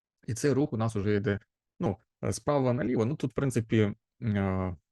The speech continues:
це вже і не так важливо, тому що ми будь-яке число можемо, да, і float, і double помістити в, в змінну типу short, наприклад, да, і ми маємо вказати,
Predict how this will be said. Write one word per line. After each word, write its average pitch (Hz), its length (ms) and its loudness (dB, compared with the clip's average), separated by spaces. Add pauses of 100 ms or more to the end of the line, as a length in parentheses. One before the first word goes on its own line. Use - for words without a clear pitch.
(100)
це 123 160 2
вже 104 380 2 (1120)
і 123 140 2
не 113 120 2
так 110 160 0
важливо, 135 320 2
тому 110 200 0
що 110 100 -4
ми 107 100 0
будь-яке 107 400 2
число 104 400 -2 (320)
можемо, 104 440 0
да, 104 180 -2
і 95 180 -2
float, 131 400 0
і 101 40 0
double 107 420 2 (200)
помістити 110 540 2
в, 101 440 2 (640)
в 101 400 2
змінну 107 400 2
типу 110 260 0
short, 175 320 -4
наприклад, 127 480 -2
да, 123 120 -2
і 110 280 0 (420)
ми 120 180 4
маємо 113 260 4
вказати, 107 520 2